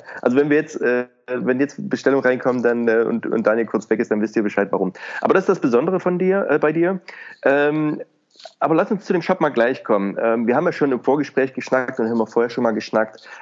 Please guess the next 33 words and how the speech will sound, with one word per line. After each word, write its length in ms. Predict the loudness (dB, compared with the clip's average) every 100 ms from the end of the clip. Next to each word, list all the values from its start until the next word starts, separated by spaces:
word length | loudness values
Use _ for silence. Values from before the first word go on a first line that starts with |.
| -4
Aber, 460 | 2 4 4 0 -4 -20 _ -2
ähm, 380 | 2 2 0 0
und 180 | 0
das, 180 | 0 0
Leute, 280 | 0 2 2
geht 180 | 0 0
da 80 | -2
draus, 400 | 0 0 0 -2
an 220 | -4 0
die, 180 | -2 -2
die 360 | -10 -6 -2 0
Folgen 320 | 0 0 0
schon 160 | 0 0
gehört 280 | 2 0 0
haben, 260 | 0 0
so 100 | -2
der 180 | 0 2
typische 400 | 0 0 0 -2
Surplus-Shop-Besitzer, 1120 | -2 -2 0 -2 0 -2 0 -2 2 2 0 -8 -20 -6 -2
den 80 |
stellt 240 | 2 2 2
man 140 | 0
sich 100 | 2
ja 80 | 0
so 120 | 0
vor 220 | -4 -6 -6 _ _ 0 2
im, 220 | 2 2
im 200 | 2 0
alten, 440 | 2 0 2 -2 -2
abgefuckten, 840 | -4 -2 -2 0 -2 -2 -2 -2 0
ähm, 400 | 2 2 0 0
äh, 220 | 0 0 2
Woodland-Tarn-Tanktop, 1600 | 2 2 0 -4 -10 -2 0 0 -4 -2 -2 -2 0 0 0